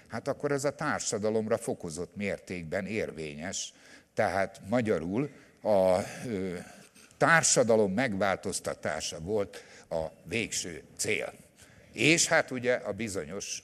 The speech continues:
szocialista embertípus létrehozása.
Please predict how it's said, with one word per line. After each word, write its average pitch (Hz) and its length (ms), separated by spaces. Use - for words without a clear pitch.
szocialista 90 720
embertípus 90 1000
létrehozása. 80 1040